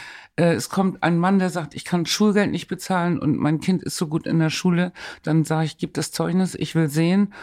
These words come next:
Und wenn das Kind gut ist, dann zahlen wir ihm das Schulgeld.“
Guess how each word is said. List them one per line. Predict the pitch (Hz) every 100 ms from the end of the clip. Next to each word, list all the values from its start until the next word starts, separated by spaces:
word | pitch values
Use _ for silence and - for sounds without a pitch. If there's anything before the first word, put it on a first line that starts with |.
| - -
Und | 170
wenn | 170
das | 165 -
Kind | 175 160
gut | 175 180
ist, | 185 -
dann | 156 156 -
zahlen | - 151 151 151
wir | 147
ihm | 156 147
das | 156
Schulgeld.“ | - 175 156 135 - -